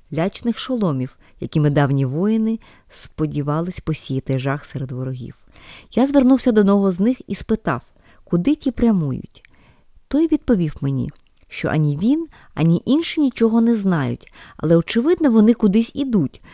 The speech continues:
оскільки їх підганяла непереборна потреба йти далі. Дивна річ,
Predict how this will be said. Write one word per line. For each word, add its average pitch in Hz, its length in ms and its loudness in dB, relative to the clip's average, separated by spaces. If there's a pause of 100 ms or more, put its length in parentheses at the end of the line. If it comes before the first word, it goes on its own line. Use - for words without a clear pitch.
(160)
оскільки 170 380 -4
їх 170 180 0
підганяла 208 640 0 (260)
непереборна 170 680 4
потреба 156 480 0
йти 156 320 -2
далі. 131 420 -6 (680)
Дивна 202 420 0
річ, - 360 -6